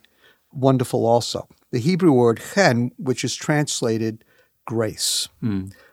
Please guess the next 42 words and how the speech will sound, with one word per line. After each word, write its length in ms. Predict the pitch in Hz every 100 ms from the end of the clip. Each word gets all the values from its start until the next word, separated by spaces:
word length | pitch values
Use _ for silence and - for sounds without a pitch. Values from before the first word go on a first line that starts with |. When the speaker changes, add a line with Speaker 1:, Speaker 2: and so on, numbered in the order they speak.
| _
Speaker 1:
Now, 140 | 147 127
Bobby, 380 | 151 143 131
I 100 | 127
know 200 | 135 147
that 180 | 131 123
you 160 | 127 127
love 320 | 113 110 98
grace, 360 | 95 90 82 -
don't 260 | 110 -
you? 160 | 135 127 _ _
I 100 | 120
mean, 320 | 110 110 113 - _ -
I 80 |
know 120 | 143 151
you 140 | 143
love 240 | 131 120 - -
Joanna, 520 | 131 120 120 104 101 - _
that's 280 | 135 117 -
your 80 | 110
wife, 300 | 110 98 -
but 100 | 127
you 120 | 117 143
also 260 | 147 151
<laughs> 180 | 131 -
love 200 | 151 -
grace. 640 | - - - - - - - - -
Speaker 2:
Absolutely. 480 | 123 147 143 127 123
Speaker 1:
And, 80 | 120
uh, 40 |
grace 380 | - 160 151 -
is, 200 | 131 - - - -
is 300 | 143 107 -
something 400 | - 185 - 165
that 160 | 151 139
we 80 |
cherish. 560 | 117 - 143 123 117 -
It's 180 | - -
an 120 | 110
attribute 520 | 143 143 - 135 127 120
of 160 | 107
God, 360 | 131 120 117 113
and 340 | 123 110 117